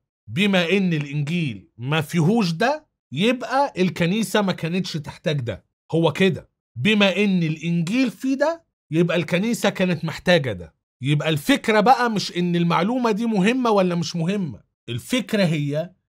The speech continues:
زي ما قلت قبل كده، هي الكنيسة محتاجة المعلومة دي ولا مش محتاجة؟ طيب يا عم، هي وقتها ما كانتش محتاجة، فأنت ما دونتوش،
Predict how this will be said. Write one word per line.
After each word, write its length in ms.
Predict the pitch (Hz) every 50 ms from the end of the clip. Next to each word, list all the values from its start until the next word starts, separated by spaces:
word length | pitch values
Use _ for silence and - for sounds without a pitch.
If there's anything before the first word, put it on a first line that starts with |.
| _ _
زي 300 | 117 123 180 202 208 208
ما 100 | 190 185
قلت 380 | 160 - 196 214 220 196 - 180
قبل 260 | 160 147 139 139 131
كده، 440 | 120 - 127 117 117 120 131 143 - _ _ _ _ _
هي 220 | - 139 147 147 143
الكنيسة 560 | 143 - - 180 185 226 240 - - 185 175
محتاجة 640 | 170 165 143 - - - 254 277 294 285 240 254
المعلومة 480 | 247 233 220 202 202 214 240 262 262 247
دي 120 | 226 262
ولا 200 | 277 262 247 240
مش 200 | 226 214 185 -
محتاجة؟ 540 | 202 185 - - 262 262 254 214 185 165 - _ _ _ _ _
طيب 300 | - 160 160 151 147 143
يا 100 | 160 160
عم، 240 | 151 185 220 226 208
هي 260 | 190 180 226 226 220
وقتها 640 | 208 180 170 160 151 - - - 254 254 208 220 202
ما 120 | 185 170
كانتش 400 | - - 160 170 202 185 - -
محتاجة، 600 | 151 143 127 - - - 143 135 120 92 - _ _ _ _ _ _ -
فأنت 320 | 220 240 254 247 196 -
ما 180 | 233 220 202 196
دونتوش، 1080 | 170 185 175 165 165 165 147 147 170 165 139 117 - - - - - - - _ _